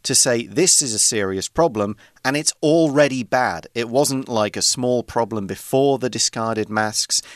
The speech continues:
It was already serious and we've just made it worse. And the kind of pollution we're talking about here is marine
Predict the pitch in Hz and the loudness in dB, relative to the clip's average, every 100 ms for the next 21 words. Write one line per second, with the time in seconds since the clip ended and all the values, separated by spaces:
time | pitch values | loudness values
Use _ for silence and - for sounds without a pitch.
0 | - - 170 170 190 226 220 180 - 254 | -10 0 2 4 6 6 4 2 0 2
1 | 233 117 139 - - _ _ - 220 214 | 0 0 0 0 -4 _ _ -2 0 2
2 | 196 190 180 165 170 156 127 110 92 73 | 0 0 0 -2 -4 -4 -2 0 0 -2
3 | - - - _ - - - - - 131 | -2 -2 -4 _ -20 -20 -20 -18 -4 -2
4 | 143 - 202 233 - 156 151 117 - 120 | -2 -2 -4 -4 -4 -2 0 0 -2 -4
5 | 113 110 - 196 202 - 147 117 117 - | -4 -4 -2 0 0 0 -4 -2 -4 -4
6 | 107 101 107 117 113 110 - - 113 117 | -4 -2 -2 -2 0 0 -2 -10 -4 -2
7 | 110 127 160 123 90 | 0 0 0 0 -4